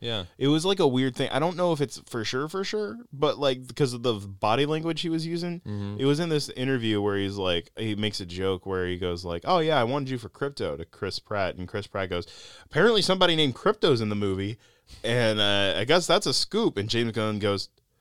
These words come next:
Speaker 2: "I guess it is." And I was like, either A, he just realized what he did,
Speaker 1: Yeah.
Speaker 2: or B, he's like, "Sure, yeah, it's a scoop,
Speaker 1: Yeah, it's in
Speaker 2: whatever."
Speaker 1: there.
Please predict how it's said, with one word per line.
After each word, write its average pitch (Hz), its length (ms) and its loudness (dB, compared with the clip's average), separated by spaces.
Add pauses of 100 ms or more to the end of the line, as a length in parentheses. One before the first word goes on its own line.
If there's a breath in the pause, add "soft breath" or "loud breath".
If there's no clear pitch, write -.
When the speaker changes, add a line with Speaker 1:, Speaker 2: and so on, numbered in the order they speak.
(440 loud breath)
Speaker 2:
"I 85 200 -4
guess 82 320 0
it 160 100 4
is." 226 420 6 (320 soft breath)
And 143 120 2
I 139 40 6
was 131 120 4
like, 110 260 2
either 120 380 2
A, 135 200 4
he 123 160 -2
just 110 200 -2
realized 101 460 2
what 101 140 0
he 98 120 -4
did, 101 400 -2 (120)
Speaker 1:
Yeah. 95 320 -2 (180)
Speaker 2:
or 117 260 2
B, 107 680 0 (880)
he's 98 800 -2
like, 90 500 0 (1080)
"Sure, 151 440 -2
yeah, 151 360 4
it's 95 140 0
a 139 120 4
scoop, 143 720 2
Speaker 1:
Yeah, 113 180 6
it's 156 80 6
in 147 60 4
Speaker 2:
whatever." 131 240 4
Speaker 1:
there. 92 320 0